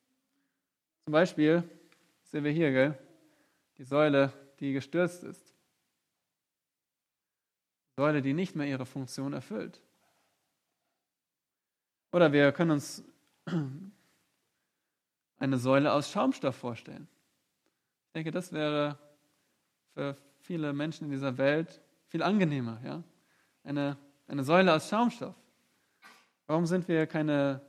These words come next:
Säule aus Schaumstoff? Eine Säule aus Schaumstoff ist nicht so hart.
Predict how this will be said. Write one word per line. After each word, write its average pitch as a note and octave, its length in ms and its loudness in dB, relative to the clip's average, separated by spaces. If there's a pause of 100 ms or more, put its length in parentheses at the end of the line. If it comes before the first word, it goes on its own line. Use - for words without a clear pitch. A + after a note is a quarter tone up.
Säule D#3 340 2
aus D#3 160 0
Schaumstoff? - 480 -6 (920)
Eine C#3+ 60 -6
Säule G3+ 200 4
aus E3+ 120 2
Schaumstoff A#3 440 0
ist D3 100 -8
nicht F#3 160 -6
so D#3 160 -4
hart. - 400 -4